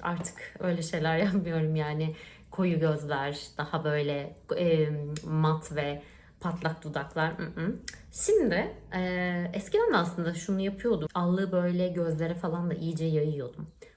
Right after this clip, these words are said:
Fakat artık genelde krem allık kullanıyorum. Krem bronzer kullanıyorum. Onlar bana daha güzel bitiş hissiyatı veriyor. Yüzümü daha iyi hissettiriyor ve daha canlı hissettiriyor.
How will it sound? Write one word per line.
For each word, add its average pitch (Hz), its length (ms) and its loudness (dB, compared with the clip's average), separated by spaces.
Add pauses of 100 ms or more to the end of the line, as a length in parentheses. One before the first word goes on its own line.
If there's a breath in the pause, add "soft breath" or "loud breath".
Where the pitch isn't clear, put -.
(120)
Fakat 262 320 -2
artık 285 360 -4
genelde 220 600 0
krem 214 260 4
allık 143 260 -4
kullanıyorum. 143 720 -8 (120)
Krem 185 320 0
bronzer 143 440 -4
kullanıyorum. 190 640 -8 (420 loud breath)
Onlar 202 380 2
bana 190 280 -2
daha 180 180 -2
güzel 151 360 -2
bitiş - 400 -12
hissiyatı 156 640 -4
veriyor. 165 320 0
Yüzümü 175 440 2
daha 175 220 -4
iyi 170 240 -6
hissettiriyor - 680 -8
ve 240 160 -8
daha 165 220 0
canlı - 280 -4
hissettiriyor. - 680 -10